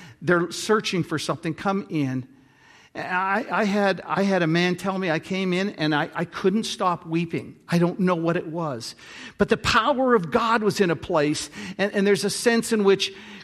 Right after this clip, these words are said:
God is here. I don't know, I can't describe what it is, but God is here. We want to meet with God in a personal way. And let me say to you, prepare your hearts for worship. Get a good night's sleep. Come and,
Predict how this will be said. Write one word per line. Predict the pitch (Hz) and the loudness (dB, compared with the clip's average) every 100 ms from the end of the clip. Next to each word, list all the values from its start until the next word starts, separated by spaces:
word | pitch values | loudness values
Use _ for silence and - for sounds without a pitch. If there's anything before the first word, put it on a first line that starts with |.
| - | -8
God | 131 254 311 302 | 2 4 6 6
is | 233 190 | 4 2
here. | - 277 311 247 156 135 | 6 6 8 4 0 -4
I | - 294 | 0 2
don't | 302 | 4
know, | 285 262 | 4 4
I | 233 | 0
can't | - 285 277 269 - | 2 2 4 2 -4
describe | 254 - - 254 247 214 | -4 -4 0 2 2 2
what | 247 | 2
it | 247 | 4
is, | 247 | 2
but | 156 220 160 | 2 0 0
God | 262 233 240 | 0 0 0
is | 226 | -2
here. | - 170 127 - - - - | -2 -2 -2 -6 -18 -20 -6
We | 185 262 | 2 4
want | 262 240 214 | 6 4 6
to | |
meet | 190 233 262 240 | 6 6 6 2
with | 185 175 | 0 0
God | - 151 131 131 - | 0 2 2 0 0
in | 165 | 0
a | |
personal | 156 - 185 - 175 151 | 0 -2 -2 0 0 0
way. | 143 135 131 - - - | 2 0 0 -4 -14 -4
And | 208 | 2
let | 269 | 6
me | 302 | 6
say | 269 - 214 202 | 4 4 4 4
to | 208 | 0
you, | 156 147 143 - - - - | 0 0 0 -4 -16 -18 -6
prepare | - 254 - 240 302 330 | -2 -2 0 0 2 2
your | 262 262 | 2 2
hearts | - - 196 185 - | 0 -2 -2 -2 -6
for | - 151 | -4 -4
worship. | 131 120 - 120 - _ _ _ _ _ _ - _ 156 | -2 -4 -4 -6 -10 _ _ _ _ _ _ -20 _ -2
Get | 147 285 | 2 4
a | 247 | 2
good | 175 196 | 4 4
night's | 165 139 135 - | 4 2 0 -6
sleep. | - 139 131 120 - | -8 -4 -2 -4 -8
Come | - 254 254 240 | 0 4 4 2
and, | 190 190 | 0 -2